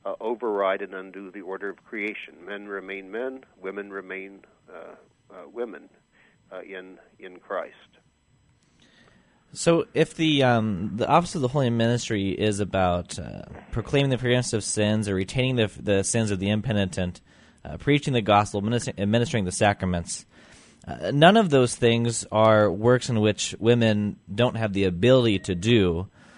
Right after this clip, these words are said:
Speaker 2: Um, in fact, in, in some cases, women might be able to articulate the gospel better than,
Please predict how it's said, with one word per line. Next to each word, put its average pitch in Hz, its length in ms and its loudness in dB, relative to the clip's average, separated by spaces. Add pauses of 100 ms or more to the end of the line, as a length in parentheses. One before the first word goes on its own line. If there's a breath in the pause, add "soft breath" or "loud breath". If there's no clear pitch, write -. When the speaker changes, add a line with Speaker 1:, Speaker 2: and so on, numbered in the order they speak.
(280 soft breath)
Speaker 2:
Um, 92 580 0 (960)
in 127 140 0
fact, 143 360 4
in, 120 200 0
in 117 100 -2
some 143 280 2
cases, 110 540 0
women 110 520 0
might 110 360 4
be 101 140 2
able 104 220 0
to 104 260 0
articulate 98 720 0
the 98 100 -2
gospel 98 380 2
better 98 280 2
than, 92 460 0